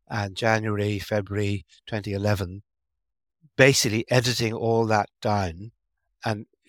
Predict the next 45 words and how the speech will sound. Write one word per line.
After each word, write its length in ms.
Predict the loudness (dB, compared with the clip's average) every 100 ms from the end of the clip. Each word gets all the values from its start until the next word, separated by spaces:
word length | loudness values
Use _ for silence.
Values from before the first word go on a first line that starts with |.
| -4
sending 460 | 2 6 6 4
the 80 | -2
draft 420 | 0 2 2 0 2
back 440 | 4 4 -4 -16 -14
to, 260 | -6 -6 -6
to 140 | -6
my 140 | -6 -4
group, 320 | 2 2 2 -10 _ -8
the 160 | -8
statement 460 | -4 0 0 -2 -4
group, 200 | -4 -2 -4
getting 240 | -4 0
their 180 | 2 2
input, 340 | 0 -4 -6 _ _ _ _
also 460 | 0 2 0 -2 -2
sharing 440 | 0 4 4 4
it 100 | 0
with 140 | -6
Julia 340 | -2 -2 0 -2
Cameron, 540 | 0 2 4 2 0
who 120 | -4
was 160 | -8 -10
the 60 | -8
sort 200 | -8 -8
of 80 | -4
editor 460 | -2 -2 -4 -8
for 200 | -6 -8
the 120 | -8
t-, 160 | -12 -16 -16 -14
uh, 140 | -16 -14
for 120 | -10
the 120 | -6
thing. 280 | 0 -2 -2 _ _ _ _ _ _ _ _ _ _ _ _ _ _ -4
And 220 | 0 4
that's 220 | 2 4
how 140 | 2
it 80 | 4
worked. 260 | 4 2 2
So 140 | -2
that 120 | -2
it, 160 | -2 -2 -2
the 100 | -4
part 320 | 0 0 0 -2
two 440 | 0 0 0 -4 -10 _ _ _
was, 320 | 0 2